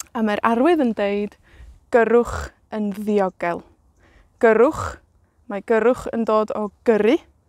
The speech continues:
dyma'r ferf, a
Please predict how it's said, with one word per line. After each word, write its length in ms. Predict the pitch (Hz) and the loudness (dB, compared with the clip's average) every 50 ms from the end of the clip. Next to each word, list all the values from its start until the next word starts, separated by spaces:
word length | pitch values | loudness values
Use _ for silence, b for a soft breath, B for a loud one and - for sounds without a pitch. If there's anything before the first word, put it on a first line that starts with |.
| _ _ _ | _ _ _
dyma'r 300 | - 208 196 196 202 208 | -8 -6 -4 -2 -2 0
ferf, 460 | 185 202 190 190 196 254 349 415 - - - _ _ _ _ b b b b b b b b b b b b b b b - | 0 0 2 2 2 2 0 -2 -4 -10 -20 _ _ _ _ b b b b b b b b b b b b b b b -2
a 220 | 214 208 208 - | 2 2 2 0